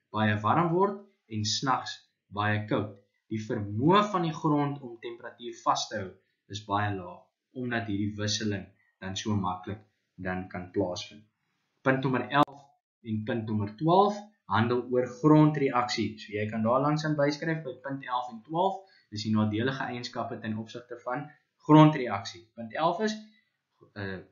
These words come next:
sandgrond versuur maklik onder hoë reënvaltoestande, soos ons reeds gesê het, en daarom sal die P H reaksie ongunstig raak.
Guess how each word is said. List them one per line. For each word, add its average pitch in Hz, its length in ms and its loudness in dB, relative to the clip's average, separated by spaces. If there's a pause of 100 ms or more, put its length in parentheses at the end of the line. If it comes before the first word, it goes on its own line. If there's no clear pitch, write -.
(280)
sandgrond 196 680 -2
versuur 196 840 -4
maklik 110 580 -2 (180)
onder 113 260 -6 (180)
hoë 113 320 -2
reënvaltoestande, 170 880 -4 (340)
soos 104 240 -16
ons 107 160 -4
reeds 117 320 -2
gesê 190 320 -4
het, 226 140 -6 (1040)
en 104 240 -2
daarom 151 920 2 (480)
sal 127 280 0
die 113 140 -4
P 165 200 2
H 151 220 8
reaksie 131 640 -4
ongunstig 139 760 0
raak. 101 340 -2